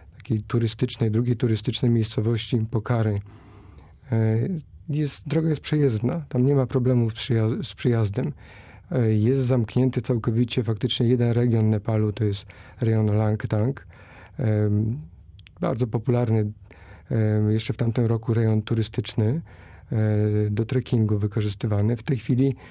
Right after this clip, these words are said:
em, on, e, on jest zbyt niebezpieczny. Tam faktycznie nie ma już infrastruktu-, infrastruktury. Tam doszło do zasypania całych wiosek, e, ale to jest jedno miejsce na cały Nepal.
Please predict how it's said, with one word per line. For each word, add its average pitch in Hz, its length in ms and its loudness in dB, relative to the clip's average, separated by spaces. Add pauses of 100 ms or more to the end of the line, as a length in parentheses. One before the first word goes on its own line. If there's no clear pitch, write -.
(360)
em, 127 360 2
on, 127 280 2
e, - 40 -4 (640)
on 156 160 0
jest 127 140 2
zbyt 123 180 0
niebezpieczny. 120 600 0
Tam 104 180 -2
faktycznie 117 560 -2 (300)
nie 123 120 2
ma 120 100 2
już 113 120 0
infrastruktu-, 123 840 -2
infrastruktury. 120 960 0 (640)
Tam 120 160 2
doszło 120 300 0
do 113 140 2
zasypania 113 540 0
całych 113 300 0
wiosek, 107 540 -2 (680)
e, 117 240 0
ale 131 140 2
to 139 100 -2
jest 123 120 2
jedno 131 280 2
miejsce 120 440 2
na 101 120 2
cały 110 280 0
Nepal. 110 380 0